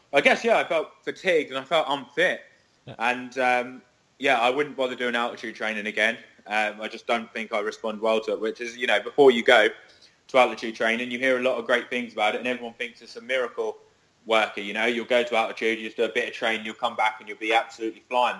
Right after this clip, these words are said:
Speaker 1: But, you know, it's, that may be the case for some people, but for me, um, as an example, it, it didn't work like that. So South Africa was just a bad day,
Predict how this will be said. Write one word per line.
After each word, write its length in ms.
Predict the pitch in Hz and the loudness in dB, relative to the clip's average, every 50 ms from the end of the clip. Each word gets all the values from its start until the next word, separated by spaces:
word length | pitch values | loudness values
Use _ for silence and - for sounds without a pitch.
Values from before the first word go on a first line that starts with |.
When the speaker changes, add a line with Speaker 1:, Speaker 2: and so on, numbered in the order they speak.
| - - | -6 -4
Speaker 1:
But, 220 | 113 107 104 - | -4 -4 -4 -6
you 60 | 110 | -6
know, 100 | 110 110 | -4 -4
it's, 240 | 113 110 - - - _ - | -4 -4 -6 -10 -10 _ 0
that 180 | 123 123 117 | 0 0 2
may 140 | 120 117 117 | 2 0 0
be 120 | 110 117 | 0 -2
the 80 | 107 110 | -6 -4
case 280 | - 135 123 113 - - | 2 2 2 2 2 -2
for 60 | 110 | 0
some 200 | - 135 127 120 | 2 2 2 2
people, 460 | 117 110 110 - - 123 123 123 - _ _ _ _ _ _ - | 0 -6 -6 -4 -4 -4 -4 -4 -6 _ _ _ _ _ _ 2
but 360 | 113 113 117 - - - - _ _ _ _ - | 4 4 4 2 0 -8 -18 _ _ _ _ -6
for 100 | 123 120 | -4 2
me, 380 | 123 127 127 123 120 113 - - - - - _ _ _ - | 4 6 6 6 4 2 -2 -10 -20 -20 -20 _ _ _ -2
um, 640 | 104 107 107 107 107 107 107 104 104 107 107 107 - _ _ _ _ _ _ _ _ _ _ _ _ _ _ - | 2 4 6 6 6 6 4 2 0 -2 -8 -12 -14 _ _ _ _ _ _ _ _ _ _ _ _ _ _ -10
as 120 | 120 110 | -10 -8
an 60 | 123 | -8
example, 520 | 117 98 120 123 123 117 110 113 110 110 117 | -8 -2 0 0 0 0 0 -2 -2 0 0
it, 120 | 113 110 | -2 -2
it 140 | 101 113 113 | -4 -6 -6
didn't 180 | 120 123 123 113 | -6 -6 0 4
work 220 | 131 139 139 117 | 6 6 6 6
like 160 | 110 110 107 | 4 2 2
that. 220 | 107 107 110 - - | 4 4 2 2 2
So 200 | - 127 120 113 - - - - - - | 2 2 2 2 0 -8 -20 -20 -12 -2
South 220 | - 147 139 139 | 4 4 6 8
Africa 320 | 165 160 143 - 127 - 127 | 6 4 4 2 -6 -10 -10
was 100 | 120 - | -10 -10
just 160 | 127 117 - | -10 -14 -10
a 40 | - | -4
bad 260 | 123 120 117 113 - | -2 0 0 0 0
day, 300 | 117 117 120 123 120 | 0 0 0 0 -2